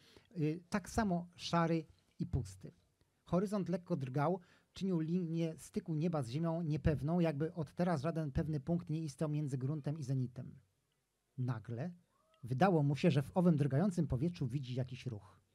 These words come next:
Coś jakby zawirowanie mirażu pełzło powoli po-, do przodu, to przybłaż-, przybliża-, przybliżając się, to oddalając i ginąc za nierównościami. Patrzył jak urzeczony na owo zjawisko,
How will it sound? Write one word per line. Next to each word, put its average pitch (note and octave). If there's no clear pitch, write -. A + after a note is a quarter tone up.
Coś -
jakby E3+
zawirowanie E3+
mirażu D3+
pełzło C#3+
powoli C#3+
po-, C3
do C#3
przodu, C#3
to E3
przybłaż-, D3+
przybliża-, D3+
przybliżając D#3+
się, G3
to D#3
oddalając D#3
i D3+
ginąc C3
za B2+
nierównościami. B2+
Patrzył -
jak C#3
urzeczony D3+
na B2+
owo B2
zjawisko, C3+